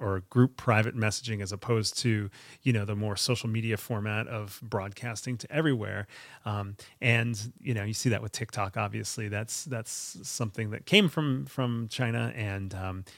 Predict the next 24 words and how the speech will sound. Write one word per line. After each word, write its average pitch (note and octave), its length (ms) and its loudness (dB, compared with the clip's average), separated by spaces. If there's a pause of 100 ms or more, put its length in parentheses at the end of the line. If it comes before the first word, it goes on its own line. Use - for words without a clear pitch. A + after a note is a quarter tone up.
is G#2+ 160 -2
now G#2+ 240 0
getting A2 560 -2
mass A2 260 -4
adoption A2+ 600 -4
worldwide. G#2 720 -4 (480)
And, G2+ 360 -2
uh, G2+ 160 -2
just, C3+ 280 0 (120)
just - 220 6
knowing, C3+ 440 8
like, G#2+ 300 -2 (240)
there B2 140 4
may A#2+ 220 6
be A#2 180 0
some A#2 180 -2
places A2+ 420 -2
that A2 120 -2
are A2+ 40 -4
indications A#2 640 -4
of G#2+ 140 -6
what A2+ 180 -4
kinds A2+ 300 -4
of G2 260 -8